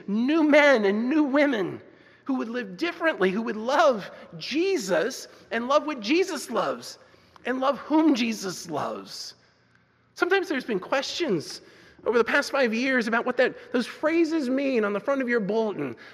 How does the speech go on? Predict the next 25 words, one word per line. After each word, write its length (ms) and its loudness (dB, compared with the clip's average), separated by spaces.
"A 80 4
new 260 6
people, 600 2
a 80 4
new 180 2
Memphis." 500 2
This 280 2
is 180 4
what 200 4
it 140 -6
means. 800 0
That 160 0
you 220 2
and 120 2
I 220 0
truly 680 2
believe 640 -4
with 200 -4
all 300 6
of 100 2
our 180 6
hearts 300 2
that 220 -6
Jesus 640 -2
saves 840 2